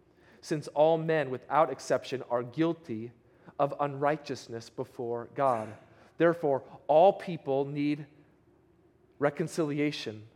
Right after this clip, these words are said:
with God. But the good news of the Lamb of God is that those who come to put their faith in him,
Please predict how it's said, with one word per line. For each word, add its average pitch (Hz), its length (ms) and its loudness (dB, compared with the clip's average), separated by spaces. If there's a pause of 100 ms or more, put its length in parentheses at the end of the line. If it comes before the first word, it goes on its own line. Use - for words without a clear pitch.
(140)
with 123 220 -8
God. 107 360 0 (1600)
But 156 120 -8
the 165 80 4
good 190 200 6
news 190 280 2
of 160 100 -6
the 160 80 2
Lamb 180 240 4
of 147 140 -2
God 151 500 6 (1700)
is 160 120 -2
that 165 160 6
those 190 200 6
who 185 80 -2
come 180 260 2
to 170 40 -6
put 175 160 -4
their 170 120 4
faith 170 300 2
in 160 100 0
him, 170 380 -4